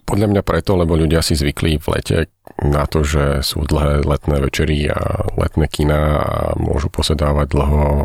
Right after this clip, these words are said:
na pivku, kofole, čokoľvek. Kdežto keď si pozrieme, že zimný čas, ktorý je o hodinu menej, tak, e, dlhé letné večery de facto skončia.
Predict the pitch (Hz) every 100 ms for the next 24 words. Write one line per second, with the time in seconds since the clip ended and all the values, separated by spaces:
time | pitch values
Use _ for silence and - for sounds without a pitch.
0 | 78 87 80 90 80 - 80 78 76 -
1 | 82 87 80 78 78 - - - - 76
2 | - 76 190 - - - 87 - 92 80
3 | - - 92 - 82 82 80 82 80 73
4 | 78 80 78 85 80 - 80 76 73 71
5 | - 82 82 78 73 78 101 120 127 -
6 | - - - 78 - 92 85 80 80 -
7 | - - 92 98 82 - 87 78 - 85
8 | 76 - - - 82 - 82 - - 95
9 | 101 113 110